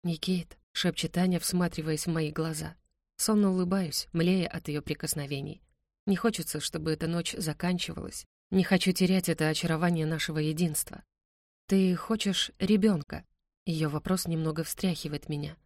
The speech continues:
Хмурюсь, пытаюсь понять, что за этим вопросом последует и что я должен ответить. «Да, мне бы хотелось от тебя ребёнка, девочку». Ласково провожу пальцем по её щеке, внимательно следя за выражением её глаз.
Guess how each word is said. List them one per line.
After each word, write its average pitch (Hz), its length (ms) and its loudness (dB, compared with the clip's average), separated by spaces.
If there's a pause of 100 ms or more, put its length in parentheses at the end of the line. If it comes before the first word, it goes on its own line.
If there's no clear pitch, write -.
(160)
Хмурюсь, 175 480 -2 (220)
пытаюсь 170 300 0
понять, 170 320 0
что - 240 0
за 170 120 0
этим 160 240 -2
вопросом 160 440 -2
последует 156 680 -6 (160)
и 175 80 2
что - 180 2
я 165 80 6
должен 160 400 0
ответить. 156 560 -4 (680)
«Да, 175 360 4
мне 156 180 2
бы 151 100 -2
хотелось 165 520 0
от 170 80 -6
тебя 165 260 0
ребёнка, 156 540 0 (200)
девочку». 175 600 0 (560)
Ласково 165 380 -2
провожу 160 420 0
пальцем 170 400 -2
по - 100 -6
её 156 220 -2
щеке, 160 400 -2 (220)
внимательно 190 500 6
следя 175 380 2
за 165 100 -2
выражением 160 540 0
её 156 180 0
глаз. 156 400 -6